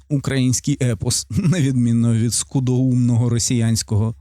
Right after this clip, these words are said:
Звісно, якщо ми говоримо про крадіжку, то не можна не згадати богатирів. Всіх богатирів, яких вони вкрали. І там в епосі, в нашій байці, чітко сказано, що до Києва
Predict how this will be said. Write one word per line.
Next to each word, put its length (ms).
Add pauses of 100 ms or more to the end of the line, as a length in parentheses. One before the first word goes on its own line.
Звісно, 480
якщо 300
ми 120
говоримо 800
про 360
крадіжку, 680
то 200
не 100
можна 340
не 160
згадати 540
богатирів. 720
Всіх 440
богатирів, 600
яких 340
вони 180
вкрали. 520 (240)
І 320
там 360
в 120
епосі, 520
в 100
нашій 340
байці, 600 (600)
чітко 420
сказано, 500
що 180
до 120
Києва 480